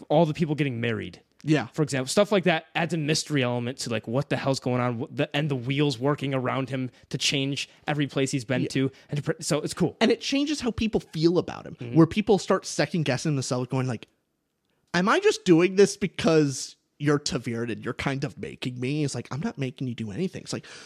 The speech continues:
Speaker 2: "Well, I didn't wanna do this five minutes ago, and apparently I'm doing it now. What's going on?" And
Speaker 1: Right.
Speaker 2: so that's good.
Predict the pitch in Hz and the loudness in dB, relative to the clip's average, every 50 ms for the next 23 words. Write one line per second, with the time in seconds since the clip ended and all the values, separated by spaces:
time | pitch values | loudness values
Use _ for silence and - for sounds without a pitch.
0 | - - - - 277 370 494 453 349 311 - 294 240 175 - 311 330 214 180 196 | -20 -16 -4 0 2 4 6 6 4 4 4 2 2 2 0 -2 -2 0 0 2
1 | 220 226 208 156 - 185 185 170 170 147 - - 165 143 151 139 143 151 143 135 | 2 2 2 2 0 2 4 4 4 2 2 0 0 0 0 0 -2 -2 -4 -4
2 | - - 135 - 127 120 113 110 104 - - 135 - - 135 123 117 110 - 117 | -4 -6 -6 -4 -4 -4 -4 -4 -2 -2 -2 -4 -4 -6 -8 -8 -8 -6 -6 -6
3 | 104 90 95 80 - - - - - - - - - - 151 170 196 202 - - | -6 -6 -8 -10 -12 -14 -18 -18 -18 -18 -18 -16 -8 0 4 4 4 4 2 -2
4 | - 180 151 147 139 117 101 82 - - - - - - 160 165 - - - _ | -2 0 2 2 2 0 -4 -8 -12 -16 -20 -10 -2 0 0 0 0 -2 -10 _
5 | _ _ _ _ - - - 151 151 151 - - - 85 60 - | _ _ _ _ -4 2 2 2 2 2 -2 -6 -10 -10 -10 -12